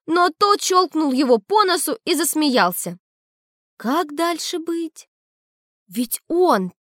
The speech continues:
так никогда и не узнает, что дальше в книге написано, пока не прочтет ее. Оставалось учиться читать самому.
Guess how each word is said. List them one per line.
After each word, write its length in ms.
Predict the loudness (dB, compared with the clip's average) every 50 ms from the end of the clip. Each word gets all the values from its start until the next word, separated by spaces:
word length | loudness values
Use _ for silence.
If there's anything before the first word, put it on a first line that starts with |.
| _
так 260 | -4 -4 -4 -4 -2 0
никогда 500 | 0 0 2 0 0 0 2 2 2 2
и 60 | 2
не 120 | 0 0
узнает, 520 | -2 -2 -2 -2 0 2 2 2 2 0 -2
что 260 | -4 -4 -4 -4 -4
дальше 480 | 0 2 4 4 4 2 0 -4 -8
в 80 | -8 -6
книге 420 | -2 2 4 4 4 4 2 2
написано, 680 | 0 0 0 0 0 0 0 0 0 -2 -2 -2 -4 -6 _ _ _ _ _ _
пока 360 | 2 2 2 2 2 2 2 2
не 120 | 2 0
прочтет 600 | -2 0 -2 0 -2 -2 -2 0 0 -2 -2 -4
ее. 260 | -6 -6 -6 -8 -10 -12 _ _ _ _ _ _ _ _ _ _ _ _ _ _ _ _
Оставалось 960 | -8 -6 -4 -2 0 2 2 2 2 2 2 2 2 2 0 -2 -6 -10 -10 -10
учиться 840 | -10 -10 -8 -6 -4 -2 2 4 2 2 2 -2 -6 -8 -8 -10 -12 _ _ _ _ _ _ _ _
читать 520 | -2 -2 -2 0 2 2 2 2 2 2
самому. 680 | 0 0 0 2 2 4 4 4 2 2 0 -2 -4